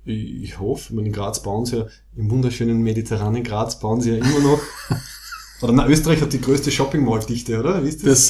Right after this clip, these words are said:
Speaker 2: Sekt steckt schnell ins Hirn, gell?
Speaker 1: Ja. <clears throat>
Speaker 2: Na, die Shopping, die leiden ja unter Amazon und Co, ne?
Speaker 1: Also bis Amazon dann
Speaker 2: Da gibt's schöne
Speaker 1: eigene
Speaker 2: Fo-,
Speaker 1: Geschäfte
Speaker 2: da gibt's
Speaker 1: aufmacht,
Speaker 2: schöne
Speaker 1: ja.
Speaker 2: Fotoblogs über, äh, ausgestorbene Shopping-Center in Amerika.
Speaker 1: Oh, ja, hab ich gesehen, ne?
Speaker 2: Ja.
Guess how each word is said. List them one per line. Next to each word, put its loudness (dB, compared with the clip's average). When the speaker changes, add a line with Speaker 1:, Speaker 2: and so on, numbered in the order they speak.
Speaker 2:
Sekt -8
steckt 0
schnell 2
ins 2
Hirn, 2
gell? 2
Speaker 1:
Ja. 0
<clears throat> 6
Speaker 2:
Na, 4
die 2
Shopping, 0
die 2
leiden 2
ja 2
unter -4
Amazon -4
und -8
Co, -10
ne? -6
Speaker 1:
Also -6
bis -4
Amazon 0
dann -2
Speaker 2:
Da -2
gibt's 2
schöne 4
Speaker 1:
eigene 4
Speaker 2:
Fo-, 6
Speaker 1:
Geschäfte -2
Speaker 2:
da -2
gibt's 2
Speaker 1:
aufmacht, 0
Speaker 2:
schöne 6
Speaker 1:
ja. 4
Speaker 2:
Fotoblogs 0
über, -4
äh, -6
ausgestorbene -2
Shopping-Center -6
in -4
Amerika. -4
Speaker 1:
Oh, -2
ja, -4
hab -2
ich 0
gesehen, -4
ne? 0
Speaker 2:
Ja. 0